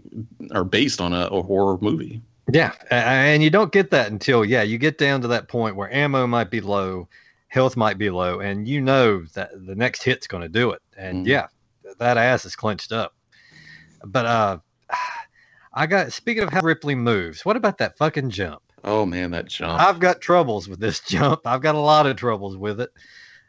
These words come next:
Speaker 1: Possibly
Speaker 2: It's
Speaker 1: the floatiest jump I, I've seen in a long time.
Speaker 2: It's floaty and,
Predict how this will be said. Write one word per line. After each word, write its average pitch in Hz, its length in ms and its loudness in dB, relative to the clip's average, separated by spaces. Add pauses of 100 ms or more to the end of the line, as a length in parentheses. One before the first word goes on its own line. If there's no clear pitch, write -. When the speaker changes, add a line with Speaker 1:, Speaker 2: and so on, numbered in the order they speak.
(640)
Speaker 1:
Possibly 143 500 0
Speaker 2:
It's 117 240 0
Speaker 1:
the 120 60 -4
floatiest 123 420 0
jump 101 400 -6 (180)
I, 95 320 -2
I've 92 180 -8
seen 107 360 -6
in 92 100 -8
a 92 80 -4
long 98 440 -2
time. 85 460 -6
Speaker 2:
It's 147 160 -2
floaty 214 560 2
and, 139 420 0